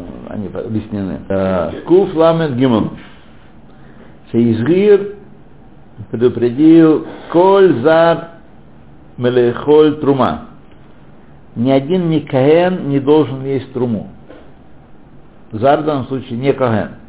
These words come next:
В его морой, об этом сказано, так, такой стих Писания говорит, "Коль зар ло яхель. Кодыш" э, значит, э, к-,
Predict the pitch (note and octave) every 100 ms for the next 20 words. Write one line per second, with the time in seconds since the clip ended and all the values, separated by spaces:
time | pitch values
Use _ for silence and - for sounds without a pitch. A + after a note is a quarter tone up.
0 | - - - - - - - - - -
1 | - B2 F#3 A3+ G3 E3 C3 A2+ B2 E3+
2 | E3 - C#3+ A#2 B2+ A#2 A2+ - G#2+ -
3 | C3+ C3 G#2 A2+ - G2+ G#2+ F#2 E2+ E2
4 | F2+ G2 E3 E3+ - - - - F#3+ D3+
5 | D#3+ F#3+ E3+ E3 D#3 C#3+ - G#2 F#2 -
6 | - - - - F#3+ A3 A3 - - -
7 | - - - - - - - - - -
8 | - - - - A2 A2 A2+ A2 A2 A2
9 | G#2+ G#2+ G#2+ G#2+ A2 - - - - -
10 | - - - - - C#2 - - - -
11 | - - - - D#3+